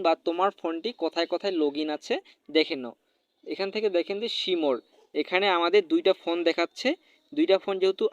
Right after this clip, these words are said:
আমাদেরই, আমাদের ফোনের নাম টেকনো স্প্রাইট টেন সি, যেহেতু আমরা এখান থেকে হচ্ছে সিমোরে ক্লিক করব। ক্লিক করার পর দেখেন যে এখানে চারটা ফোনে কিন্তু এক, এক বলতে দেখেন এখানে হচ্ছে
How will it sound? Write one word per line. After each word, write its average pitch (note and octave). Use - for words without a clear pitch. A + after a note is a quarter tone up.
আমাদেরই, E3
আমাদের E3+
ফোনের F#3+
নাম G#3
টেকনো F3+
স্প্রাইট F#3
টেন F#3
সি, G3+
যেহেতু D#3+
আমরা E3+
এখান F#3
থেকে F3+
হচ্ছে F#3+
সিমোরে F#3
ক্লিক D#3+
করব। B2
ক্লিক G#3
করার A3+
পর A#3+
দেখেন G#3+
যে F#3
এখানে F#3+
চারটা F#3
ফোনে F#3+
কিন্তু A3
এক, -
এক G3
বলতে A#3
দেখেন G#3
এখানে F3
হচ্ছে F#3+